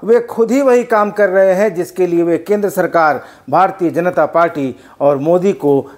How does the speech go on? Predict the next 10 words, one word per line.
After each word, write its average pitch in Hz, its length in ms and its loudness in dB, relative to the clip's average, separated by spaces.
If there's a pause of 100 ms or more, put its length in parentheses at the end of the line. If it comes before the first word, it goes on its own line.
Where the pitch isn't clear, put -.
(160)
तानाशाह 180 760 2 (300)
और 143 280 0 (240)
लोकतंत्र 175 640 0
संविधान 156 600 -2
का 147 140 0
हत्यारा 156 520 0
बता 139 280 0
देते 147 260 -2
हैं। 104 200 -16 (180)
दोस्तों, 254 600 0